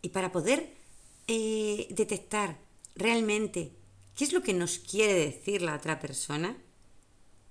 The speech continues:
tenemos que practicar la escucha activa. Y esto es una cosa que muy poca gente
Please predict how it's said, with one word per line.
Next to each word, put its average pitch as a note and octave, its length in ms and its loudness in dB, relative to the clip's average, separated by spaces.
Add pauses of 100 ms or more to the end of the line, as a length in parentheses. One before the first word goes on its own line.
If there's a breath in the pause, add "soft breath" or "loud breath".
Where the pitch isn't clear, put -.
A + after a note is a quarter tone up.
tenemos D#3 340 -2
que F3+ 100 -4
practicar D#3 680 -2
la D3+ 80 -6
escucha D3+ 360 -2
activa. C3+ 380 -4 (680 loud breath)
Y F3 80 -4
esto F3 160 2
es - 80 6
una A#3 200 2
cosa G3+ 360 2 (1080 loud breath)
que E3 100 0
muy E3+ 640 4 (400)
poca G#3+ 240 0
gente G#3 560 -2